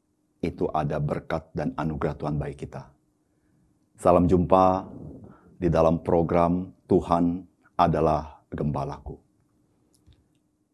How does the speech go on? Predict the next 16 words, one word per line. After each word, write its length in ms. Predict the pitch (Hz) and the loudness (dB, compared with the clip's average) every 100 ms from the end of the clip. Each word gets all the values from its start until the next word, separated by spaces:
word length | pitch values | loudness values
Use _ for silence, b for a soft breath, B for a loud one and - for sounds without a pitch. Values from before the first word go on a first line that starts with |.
| _ | _
Saudara-saudara 1040 | - 92 98 98 95 90 92 92 92 95 92 _ | 0 6 6 6 4 4 4 2 0 -6 -12 _
yang 160 | 82 | 0
dikasihi 480 | 80 78 76 - 87 | 0 2 0 2 2
oleh 160 | 73 78 - | 2 0 -2
Tuhan, 640 | 76 - 80 82 - - - _ _ _ _ _ _ _ _ _ _ _ _ _ | -6 -4 -6 -6 -12 -20 -20 _ _ _ _ _ _ _ _ _ _ _ _ _
salah 420 | - - 92 92 | -12 0 4 4
satu 560 | 92 104 95 - 107 104 104 | 2 2 0 2 2 2 2
tindakan 880 | 95 85 80 - 82 85 87 90 95 _ _ - | 0 2 0 -2 -2 0 -2 -4 -12 _ _ -2
yang 240 | 87 82 | -2 0
dibutuhkan 880 | 78 78 82 80 104 - - 87 85 | -2 -4 -6 -2 -2 -2 -6 -4 -4
kita 720 | - 90 87 76 73 73 78 _ _ _ | -4 -6 -6 -8 -8 -10 -18 _ _ _
seumur 720 | - 98 - 92 92 90 - | -4 -2 0 0 0 -2 -2
hidup 320 | 85 80 - | -4 -4 -6
kita, 400 | 80 - - 147 165 - _ _ _ _ _ _ _ _ _ | -10 -8 -12 -12 -16 -20 _ _ _ _ _ _ _ _ _
yaitu 720 | 90 80 78 87 85 85 85 90 _ _ _ _ _ _ _ _ | 0 0 0 2 2 0 -4 -8 _ _ _ _ _ _ _ _
mengampuni. 640 | 87 82 73 73 71 67 | -4 -4 -4 -6 -10 -10